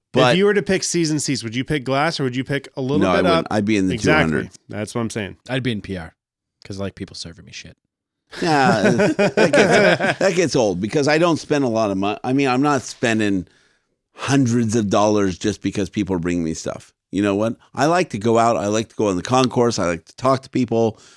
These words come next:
Speaker 1: I like to talk to Kings fans. Like, that's what we do.
Speaker 3: Yeah,
Speaker 1: It's,
Speaker 3: sure.
Speaker 1: and it's, it's been what we did, it's been what I did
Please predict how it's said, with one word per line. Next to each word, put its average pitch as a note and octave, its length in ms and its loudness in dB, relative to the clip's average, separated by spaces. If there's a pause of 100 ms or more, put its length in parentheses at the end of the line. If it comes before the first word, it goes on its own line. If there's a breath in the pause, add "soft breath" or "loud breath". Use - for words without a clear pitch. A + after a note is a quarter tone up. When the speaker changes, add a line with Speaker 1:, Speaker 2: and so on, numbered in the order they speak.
(160 soft breath)
Speaker 1:
I - 60 -8
like - 120 -6
to - 60 -4
talk C#3 160 -2
to - 80 -18
Kings C3 280 2
fans. - 380 -10 (340)
Like, G2 160 -2
that's D#3+ 220 0
what F3 160 2
we C#3+ 120 2
do. A#2+ 400 0
Speaker 3:
Yeah, A#2 180 0
Speaker 1:
It's, - 200 -12
Speaker 3:
sure. A2+ 340 -4
Speaker 1:
and C#3 180 2
it's, C3 360 -2
it's C3 220 -2
been E3+ 220 2
what E3+ 140 2
we D3 140 2
did, C#3 380 0 (100)
it's G#2+ 180 0
been E3 200 2
what C#3+ 280 0
I F3+ 160 0
did G2 460 0